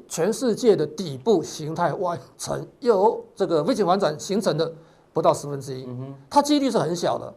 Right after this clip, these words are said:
Speaker 2: 是。
Speaker 1: 哦，所以通常就是 W 底啊，这个圆弧底之类的哈，
Speaker 2: 嗯。
Speaker 1: 这个机会比较大。那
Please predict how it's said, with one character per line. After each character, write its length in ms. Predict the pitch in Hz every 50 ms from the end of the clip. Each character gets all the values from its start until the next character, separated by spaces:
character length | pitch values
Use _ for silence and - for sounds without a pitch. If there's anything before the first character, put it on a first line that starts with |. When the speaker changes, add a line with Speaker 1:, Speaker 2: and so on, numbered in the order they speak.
| - _
Speaker 2:
是。 140 | - -
Speaker 1:
哦， 140 | 180 180 151 -
所 140 | - 277
以 20 | 247
通 160 | - 240 262
常 140 | 220 175 190
就 120 | 208 208
是 320 | 190 - - - 196 175 165
W 260 | 170 156 170 202 226
底 200 | 220 190 156 147
啊， 320 | 147 156 143 147 147 165 - - - -
这 120 | - 170
个 40 | 160
圆 160 | 160 160 190
弧 140 | 156 180 196
底 140 | 196 165 135
之 200 | - - - 247
类 220 | 247 254 226 170
的 160 | 143 156 139
哈， 180 | 127 151 139 120 - -
Speaker 2:
嗯。 100 | 131 117 -
Speaker 1:
这 80 | -
个 60 | 254 -
机 140 | - 214
会 100 | 196 202
比 80 | 156 151
较 100 | 156 143
大。 200 | - 156 127 - - - _ - - - - -
那 200 | - 320 240